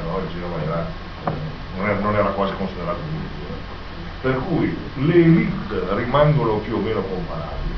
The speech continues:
Quello che è cambiato totalmente è il pubblico dei non consumatori di cultura,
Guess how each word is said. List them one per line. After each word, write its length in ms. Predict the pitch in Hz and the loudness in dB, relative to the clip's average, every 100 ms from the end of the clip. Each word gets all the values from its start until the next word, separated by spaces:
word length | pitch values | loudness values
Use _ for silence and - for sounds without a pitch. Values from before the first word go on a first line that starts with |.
| - | -2
Quello 200 | 139 - | 2 2
che 140 | 120 | 2
è 40 | - | 0
cambiato 680 | - 104 101 202 220 214 | 2 2 2 2 2 2
totalmente 680 | 214 220 214 208 214 160 - - - - - | 0 0 0 0 -2 -2 -4 -2 -4 -4 0
è 60 | 170 | 4
il 140 | 170 | 4
pubblico 380 | 277 254 185 - | 4 0 0 0
dei 200 | 196 202 | 0 0
non 160 | 151 240 | 4 4
consumatori 920 | 180 - 185 - - 165 - 214 214 | 2 -2 -6 -6 -6 -4 -4 -4 -4
di 120 | 151 | -2
cultura, 560 | 156 156 156 - 143 139 | -4 -4 -8 -8 -8 -8